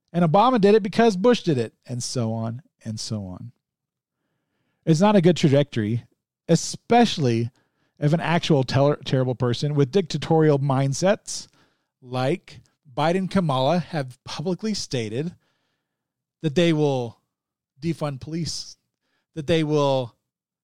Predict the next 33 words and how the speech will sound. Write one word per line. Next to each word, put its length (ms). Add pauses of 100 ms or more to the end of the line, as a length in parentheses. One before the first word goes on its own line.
(140)
take 240
away 360
the 180
gun 160
rights. 180
Kamala's 380
flat 240
out 160
said, 200
"We're 180
gonna 120
use 220
executive 400
orders 300
to 420 (220)
take 180
away 140
your 80
guns." 420 (2750)
And 260 (1400)
Biden, 540 (140)
through 140
his 100
teleprompter, 640
has 160
said 180
that 160
as 140
well. 320 (1300)
Whoever's 280
pushing 320
the 60
buttons 500